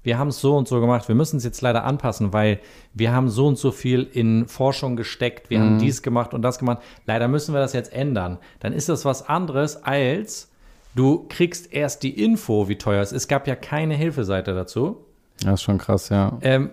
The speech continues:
Speaker 1: was jetzt passiert, sondern du musst dich einloggen und hast dann gesehen, ups, so, an der Kasse, äh,
Speaker 2: <laughs>
Speaker 1: „Kilian, du bist der Nächste, neunundachtzig bitte.“
Speaker 2: Mhm.
Speaker 1: Äh, what?
Speaker 2: Mhm.
Speaker 1: Das fand ich leider nicht
Speaker 2: Ja,
Speaker 1: smart.
Speaker 2: also die, ich glaube, die dachten sich halt,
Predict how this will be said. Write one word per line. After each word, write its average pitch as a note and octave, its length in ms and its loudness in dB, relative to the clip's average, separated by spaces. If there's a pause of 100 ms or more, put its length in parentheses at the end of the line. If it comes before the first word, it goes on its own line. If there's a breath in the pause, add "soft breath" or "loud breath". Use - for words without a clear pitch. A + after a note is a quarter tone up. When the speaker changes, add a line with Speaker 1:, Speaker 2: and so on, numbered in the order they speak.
Speaker 1:
was C#3+ 300 -2
jetzt C#3 240 -4
passiert, C3+ 320 -2
sondern C3+ 300 0
du E3+ 100 0
musst E3+ 240 0
dich D3 160 -4
einloggen F#3+ 400 0
und D#3 140 0
hast D#3 180 -2
dann G#3 120 2
gesehen, F3 340 0 (260)
ups, - 240 -2
so, C#3+ 200 0
an C3+ 80 -2
der C3 100 0
Kasse, E3 400 0 (380 loud breath)
äh, E3 260 2
Speaker 2:
<laughs> - 100 -2
Speaker 1:
„Kilian, D#3 240 6
du D#3+ 80 0
bist D#3 140 -4
der E3 80 2
Nächste, F3+ 560 0
neunundachtzig D#3+ 580 2
bitte.“ F#2+ 280 2 (120)
Speaker 2:
Mhm. A2+ 440 6
Speaker 1:
Äh, G#2 260 0
what? E3 320 0 (400)
Speaker 2:
Mhm. A#2 460 4 (180)
Speaker 1:
Das B2 140 -6
fand F3 200 0
ich - 180 -6 (360)
leider E3 380 2
nicht E3+ 200 2
Speaker 2:
Ja, A#2 440 4
Speaker 1:
smart. - 160 -8
Speaker 2:
also C#3 240 6
die, D3 320 2
ich E3+ 100 0
glaube, F3+ 280 6
die E3+ 180 2
dachten E3 340 6
sich C3+ 240 2
halt, B2+ 480 6